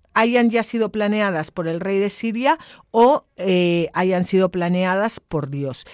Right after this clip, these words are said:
Esto es algo muy normal en los santos ahora, en las, mm, personas que s-, que, que están muy cerca de Dios, pues,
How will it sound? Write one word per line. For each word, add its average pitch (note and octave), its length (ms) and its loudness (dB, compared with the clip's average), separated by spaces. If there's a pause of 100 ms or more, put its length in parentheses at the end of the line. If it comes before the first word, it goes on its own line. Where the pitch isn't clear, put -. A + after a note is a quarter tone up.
(220)
Esto A3 260 0
es A#3+ 140 -2
algo B3 420 2
muy G3+ 580 2
normal G#3+ 600 0
en F3 160 -4
los C#3 180 -10
santos F#3+ 500 -8
ahora, E3+ 380 -6 (240)
en F#3 160 -2
las, F3 360 -4
mm, F3 260 0
personas F3+ 580 -6
que - 80 -6
s-, - 160 -10
que, E3+ 320 -6
que - 80 -10
están E3+ 240 -6
muy F#3 300 0
cerca F#3+ 360 -6
de F3+ 140 -4
Dios, G3 300 -6
pues, D3+ 320 -12